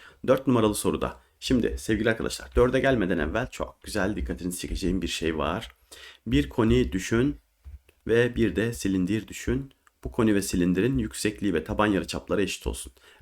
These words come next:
R kadar yarıçap, R kadar yarıçap olsun. Her ikisinde de H kadar yükseklik olmuş olsun.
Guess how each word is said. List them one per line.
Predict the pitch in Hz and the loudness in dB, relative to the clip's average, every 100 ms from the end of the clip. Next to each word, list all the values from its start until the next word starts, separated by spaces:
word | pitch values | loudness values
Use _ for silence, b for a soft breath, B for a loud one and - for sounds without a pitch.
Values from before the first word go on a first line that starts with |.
| 64 | 2
R | 101 113 | 4 4
kadar | 76 69 | 2 -2
yarıçap, | 71 80 - 127 - | -2 -4 -4 -6 -2
R | 92 87 | -2 0
kadar | 73 53 | -2 -2
yarıçap | 55 101 - 127 | -2 -2 -4 -2
olsun. | 127 123 139 139 B B | -2 -2 -6 -10 B B
Her | - | 0
ikisinde | 123 127 - 92 - | 0 -2 -2 -2 -2
de | |
H | 92 123 - | -4 -6 -4
kadar | 78 110 | -2 0
yükseklik | 131 - 104 - - | -2 -4 -6 -6 -2
olmuş | 92 76 - | -2 -2 -4
olsun. | 65 - | -8 -10